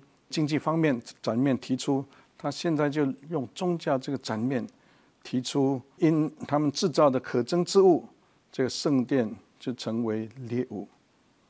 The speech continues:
成为猎物。他们把一些可憎可怨的偶像，他们创造出来，以为这些可以救他。那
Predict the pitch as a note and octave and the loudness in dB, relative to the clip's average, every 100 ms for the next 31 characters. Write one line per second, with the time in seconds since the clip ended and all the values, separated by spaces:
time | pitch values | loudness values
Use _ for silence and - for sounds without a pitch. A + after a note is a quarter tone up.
0 | _ - - A2+ A2 A2+ A2 G2+ - _ | _ -18 -10 -6 -2 0 -2 -4 -12 _
1 | _ _ _ - B2 A#2+ A#2 A#2+ B2 A2+ | _ _ _ -4 0 2 2 2 2 -2
2 | _ _ _ - G#2+ C3+ - B2 B2+ _ | _ _ _ -14 -8 -6 -2 -4 -4 _
3 | _ _ _ - - A#2+ A#2 D3 C#3+ C#3 | _ _ _ -14 -2 -2 2 2 4 0
4 | - A2 A2 D#3 D#3 A#2+ G#2+ - G#2 - | -2 -4 -2 0 2 2 0 -10 -12 -12
5 | C#3+ A2+ - _ _ _ _ _ _ _ | -12 -14 -20 _ _ _ _ _ _ _
6 | - C3+ A#2 G#2+ G#2 - C3 - A2 - | -14 -6 -4 -4 -6 -6 -6 -8 -12 -14
7 | - - - _ _ _ _ _ _ D3+ | -18 -20 -20 _ _ _ _ _ _ -4
8 | A2 A2+ A2 C3 - B2 A#2 - B2 A#2 | -2 -2 -4 -4 0 0 0 -4 -10 -10
9 | - - A2+ - - - - _ _ _ | -10 -8 -8 -10 -18 -18 -20 _ _ _
10 | _ _ _ - G#2 F#2+ | _ _ _ -12 -8 -6